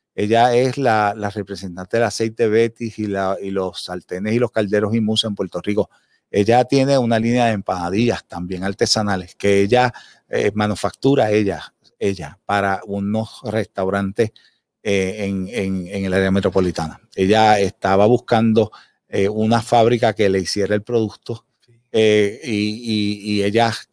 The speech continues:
Speaker 1: seguir vendiéndolo. O sea,
Speaker 2: Y
Speaker 1: no
Speaker 2: salir, ser la cara del producto, pero que alguien lo elabore.
Speaker 1: Sí, sí, lo elabore. Pero ella va a seguir representándolo y ella va a seguir esto.
Speaker 2: Sí,
Speaker 1: Ella
Speaker 2: claro,
Speaker 1: tiene un
Speaker 2: claro.
Speaker 1: programa de televisión en La Mega los domingos a la una de la tarde.
Speaker 2: Sí, sé quién es ella.
Speaker 1: Así que, que,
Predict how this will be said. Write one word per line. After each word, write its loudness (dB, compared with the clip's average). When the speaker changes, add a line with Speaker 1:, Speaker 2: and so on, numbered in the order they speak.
Speaker 1:
seguir 0
vendiéndolo. 0
O -12
sea, -2
Speaker 2:
Y 2
Speaker 1:
no 4
Speaker 2:
salir, 4
ser 2
la 4
cara 4
del 2
producto, 2
pero 0
que -2
alguien -4
lo 2
elabore. 2
Speaker 1:
Sí, -8
sí, -6
lo 2
elabore. -2
Pero 2
ella 2
va 4
a -6
seguir -6
representándolo -6
y 0
ella -2
va -2
a -4
seguir -8
esto. -8
Speaker 2:
Sí, -2
Speaker 1:
Ella 0
Speaker 2:
claro, 2
Speaker 1:
tiene 2
un 2
Speaker 2:
claro. 2
Speaker 1:
programa 4
de 0
televisión -4
en -4
La -4
Mega -4
los -6
domingos -6
a -2
la -2
una -4
de 0
la -2
tarde. 0
Speaker 2:
Sí, -2
sé -4
quién -2
es -2
ella. -2
Speaker 1:
Así 0
que, 4
que, 4